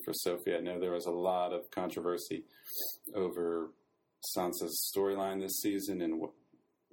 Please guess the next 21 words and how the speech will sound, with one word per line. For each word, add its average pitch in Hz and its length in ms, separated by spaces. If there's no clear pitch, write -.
the - 80
direction 92 600
that 85 280
David 87 260
and 80 100
Dan 82 260
took - 280
it, 104 180
but 85 340
I 104 80
don't 104 180
think 92 140
there's 87 200
any 92 480
doubt 82 400
that 82 300
Sophie 90 420
brought 82 300
it 80 140
this - 160
season, - 400